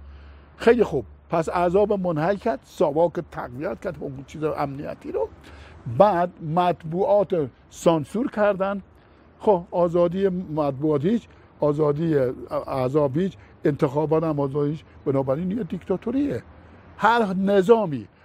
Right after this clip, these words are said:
هر اسمی روش بذارن، هر، اگر شما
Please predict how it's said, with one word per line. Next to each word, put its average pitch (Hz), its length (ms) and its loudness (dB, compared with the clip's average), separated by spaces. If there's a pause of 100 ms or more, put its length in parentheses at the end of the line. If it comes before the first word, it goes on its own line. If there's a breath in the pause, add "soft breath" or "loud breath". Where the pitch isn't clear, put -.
هر 233 180 2 (120)
اسمی 220 340 0
روش 214 300 0
بذارن، 120 460 -2 (480)
هر، 208 180 0 (280)
اگر 202 360 2
شما 185 400 0